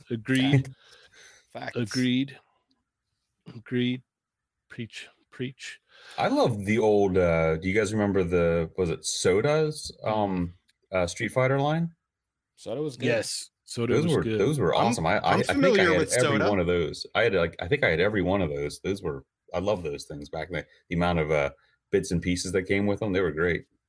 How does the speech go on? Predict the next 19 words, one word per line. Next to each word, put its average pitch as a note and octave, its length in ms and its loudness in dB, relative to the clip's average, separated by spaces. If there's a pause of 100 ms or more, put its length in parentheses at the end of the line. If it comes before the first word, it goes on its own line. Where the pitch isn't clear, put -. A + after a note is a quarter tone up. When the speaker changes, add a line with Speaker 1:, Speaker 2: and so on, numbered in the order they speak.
(220)
Speaker 2:
Oh, C#3+ 60 4
Speaker 1:
Yeah. C#3 120 0
Speaker 2:
just D#3+ 240 -2
a G#3+ 80 2
heads C#3+ 320 0
up, - 280 -2
um, A2 640 -4 (160)
Super C#3+ 280 -8
Saiyan C3 280 -2
four B2 160 -4
Vegeta, G2+ 680 -8
uh, G2+ 160 -12
pre-orders B2 480 -2
are F#2+ 60 -12
closed G2 520 -10
on F#2+ 160 -12
Ami F#2+ 280 -12
Ami F#2 200 -12
already. F2+ 420 -14